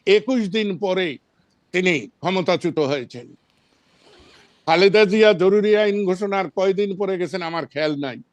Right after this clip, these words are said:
তো উনি বিশে জুলাই জরুরি আইন জারি করেছেন,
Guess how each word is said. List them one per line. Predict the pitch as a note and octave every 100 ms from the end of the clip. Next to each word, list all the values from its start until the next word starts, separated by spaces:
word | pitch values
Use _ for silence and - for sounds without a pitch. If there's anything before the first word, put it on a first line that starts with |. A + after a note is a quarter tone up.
| _ _ _ _ _
তো | B2+ -
উনি | D#3 E3+ G#3
বিশে | F#3+ B2+ G3+ - - A#3 B3 - _ _ _ -
জুলাই | B2+ G3+ G#3 G#3+ A#3+ - _ _ _ _ _ _ _ _ _ _ _ _ _ _ _ _ _ _ -
জরুরি | C3 F#3 G3 F#3+
আইন | F3+ E3 D3+
জারি | D3+ C#3
করেছেন, | C#3 A#2+ - A#2+